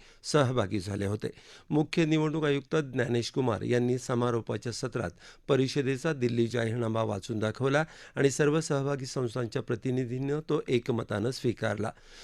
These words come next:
मतदार याद्यांची शुद्धता, निवडणूक प्रक्रिया करणं, संशोधन आणि प्रकाशन, क्षमता वाढीसाठी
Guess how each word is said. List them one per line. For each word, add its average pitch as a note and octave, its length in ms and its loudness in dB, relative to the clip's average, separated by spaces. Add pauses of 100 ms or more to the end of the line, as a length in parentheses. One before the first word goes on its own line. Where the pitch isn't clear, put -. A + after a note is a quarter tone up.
(140)
मतदार E3 420 4
याद्यांची C3+ 500 2
शुद्धता, A#2+ 600 0 (360)
निवडणूक D#3+ 500 2
प्रक्रिया C3 440 0
करणं, B2+ 440 2 (260)
संशोधन E3 580 2
आणि D#3+ 180 2
प्रकाशन, C3+ 560 -2 (260)
क्षमता D3+ 400 4
वाढीसाठी C3 560 0